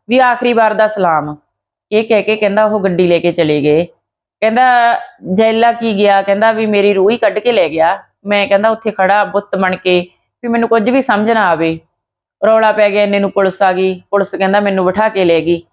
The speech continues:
ਤੇ ਥਾਣੇ ਦੇ ਵਿੱਚ ਮੇਰੀ ਬਹੁਤ ਕੁੱਟਮਾਰ ਹੋਈ,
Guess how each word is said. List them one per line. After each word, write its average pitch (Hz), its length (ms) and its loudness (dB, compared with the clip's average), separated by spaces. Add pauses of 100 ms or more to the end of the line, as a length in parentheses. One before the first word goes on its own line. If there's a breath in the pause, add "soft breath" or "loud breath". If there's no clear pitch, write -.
(440)
ਤੇ 180 340 0
ਥਾਣੇ 190 300 0
ਦੇ 190 100 0
ਵਿੱਚ 175 200 -4
ਮੇਰੀ 185 160 0
ਬਹੁਤ 240 440 0
ਕੁੱਟਮਾਰ 170 500 -2
ਹੋਈ, 165 260 -2